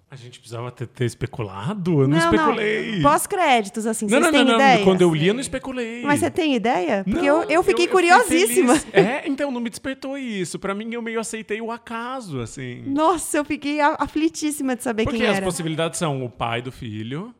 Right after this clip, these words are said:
Speaker 1: que seria um tiro meio difícil de
Speaker 2: Nossa, eu não
Speaker 1: acertar.
Speaker 2: pensei nesse. Mas será?
Speaker 1: É, porque o chefe, ela não dá nenhum indício de
Speaker 2: Ela
Speaker 1: que
Speaker 2: fala
Speaker 1: seja
Speaker 2: que o
Speaker 1: chefe.
Speaker 2: chefe gostava,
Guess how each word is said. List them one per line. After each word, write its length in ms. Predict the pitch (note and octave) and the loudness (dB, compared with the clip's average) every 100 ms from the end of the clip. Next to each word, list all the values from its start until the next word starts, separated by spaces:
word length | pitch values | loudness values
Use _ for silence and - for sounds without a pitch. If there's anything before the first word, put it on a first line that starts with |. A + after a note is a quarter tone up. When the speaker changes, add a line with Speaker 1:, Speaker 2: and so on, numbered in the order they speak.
| _ | _
Speaker 1:
que 140 | - C3+ | -14 -12
seria 480 | - B2+ A#2+ A2 G2+ A#2+ _ _ _ C3+ | -10 -6 -6 -6 -10 -18 _ _ _ -12
um 160 | C#3 C#3+ _ | -10 -12 _
tiro 300 | - C#3 A#2 | -10 -8 -8
meio 360 | A2+ A#2 A#2+ A2+ | -8 -8 -8 -10
difícil 280 | A#2+ G3+ | -4 -2
de 40 | G#3 | 0
Speaker 2:
Nossa, 280 | G#3+ B3+ C4+ | 2 2 0
eu 40 | A#3+ | -2
não 100 | C4 | -2
Speaker 1:
acertar. 200 | D4 D#4 | -2 -2
Speaker 2:
pensei 420 | D#4 - C4+ C#4 | -2 -2 -2 -2
nesse. 680 | C4+ A#3 A#3+ - - F#3+ E3+ - | 0 0 -2 -6 -8 -8 -10 -10
Mas 140 | G3+ | -8
será? 320 | - A#3 B3 | -6 -4 -4
Speaker 1:
É, 40 | C4+ | -4
porque 180 | G#3 D#3+ | -4 -4
o 80 | C#3+ | -6
chefe, 920 | - - A#2+ A#2 G#3+ D#4 D#4 - F3+ | -8 -10 -8 -6 -6 -8 -12 -8 -4
ela 100 | D#3 D3 | -2 -4
não 100 | A#3 | -6
dá 100 | F#3+ | -6
nenhum 180 | C#3 C3+ E3 | -4 -4 -4
indício 500 | A3+ A3 C#3 C3+ G#3+ | -4 -6 -6 -4 0
de 40 | |
Speaker 2:
Ela 120 | A#3+ | 2
Speaker 1:
que 80 | B3 | 2
Speaker 2:
fala 200 | A#3+ A#3+ | 0 -2
Speaker 1:
seja 20 | |
Speaker 2:
que 60 | C4 | -2
o 20 | |
Speaker 1:
chefe. 340 | B3+ C4 B3 B3+ | -2 -2 -2 -2
Speaker 2:
chefe 80 | A#3+ | -2
gostava, 440 | A#3 A#3 B3+ B3 | -2 -2 -6 -6